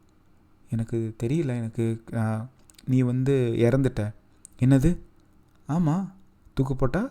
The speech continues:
செத்துடுவாங்க தானே, இறந்துட்ட. இப்ப எங்க இருக்கிற தெரியுமா?" "நான் வந்து நரகத்துல இருக்கிறேனா?"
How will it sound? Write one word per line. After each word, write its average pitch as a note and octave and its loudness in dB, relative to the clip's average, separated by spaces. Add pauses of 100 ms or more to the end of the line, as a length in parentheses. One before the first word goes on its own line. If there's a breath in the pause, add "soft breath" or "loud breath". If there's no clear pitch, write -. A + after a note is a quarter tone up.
(140)
செத்துடுவாங்க B2+ 2
தானே, A2 -2 (340)
இறந்துட்ட. A#2 -2 (1000 loud breath)
இப்ப C3 4
எங்க D3 4
இருக்கிற C3+ 2
தெரியுமா?" A2+ -4 (720)
"நான் A#2+ -2
வந்து C3 -2
நரகத்துல D3 4
இருக்கிறேனா?" A#2+ 0